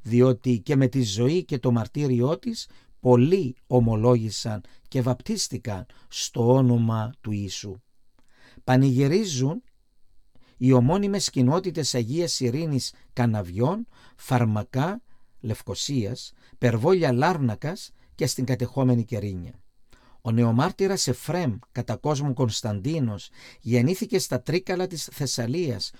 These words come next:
το χίλια τριακόσια ογδόντα τέσσερα. Εν νωρίς έμεινε ορφανός από πατέρα. Τη φροντίδα του ιδίου και των επτά αδελφών του ανέλαβε η μητέρα τους. Ακολούθησε τον Υφείο Χριστό, καλλιεργώντας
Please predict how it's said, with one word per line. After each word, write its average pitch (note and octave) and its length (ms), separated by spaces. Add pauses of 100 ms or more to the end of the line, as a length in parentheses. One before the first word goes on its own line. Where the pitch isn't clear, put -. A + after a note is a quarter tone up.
(140)
το A#2+ 120
χίλια E3+ 360
τριακόσια D3 580
ογδόντα B2+ 340
τέσσερα. - 420 (480)
Εν B2 160
νωρίς A2 520 (260)
έμεινε D#3 360
ορφανός D3+ 720 (160)
από B2+ 240
πατέρα. B2+ 560 (360)
Τη B2+ 100
φροντίδα B2+ 640
του C3+ 100
ιδίου A#2+ 460
και B2+ 120
των A#2 160
επτά C3 240
αδελφών B2 520
του B3 200 (300)
ανέλαβε C#3 540
η C#3+ 60
μητέρα D3+ 400
τους. - 320 (440)
Ακολούθησε C3 760
τον B2 240
Υφείο B2+ 340
Χριστό, - 600 (320)
καλλιεργώντας B2+ 960